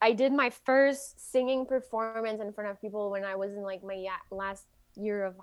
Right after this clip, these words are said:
high school. And, like, it was for a contest, whatever. But then I went to music school, and then it kinda, like,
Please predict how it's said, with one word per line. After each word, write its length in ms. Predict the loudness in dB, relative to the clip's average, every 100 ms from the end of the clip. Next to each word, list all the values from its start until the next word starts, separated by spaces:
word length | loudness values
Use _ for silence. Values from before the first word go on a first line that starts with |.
| -20 -8
high 120 | -8
school. 640 | -8 -4 0 2 2 0 _ _ _ _ _ _ _ _ _ _ _ 0
And, 200 | 2 4
like, 440 | 2 2 2 2 4
it 40 |
was 140 | 4 2
for 180 | 0
a 80 | 0
contest, 720 | -2 -4 -4 -2 -2 -2 -6 -10
whatever. 640 | -4 -4 -4 -6 -8 -8 _ _ _ _ _ _ _ _ _ 2
But 220 | 2 6
then 200 | 6 6
I 120 | 6 4
went 280 | 4 2 0
to 80 |
music 420 | -2 0 0 -2 -6
school, 400 | -8 -2 2 2
and 160 | 2
then 120 | 0 -2
it 140 | -4
kinda, 380 | -4 -2 -2 -2
like, 480 | -2 -2 -4 -6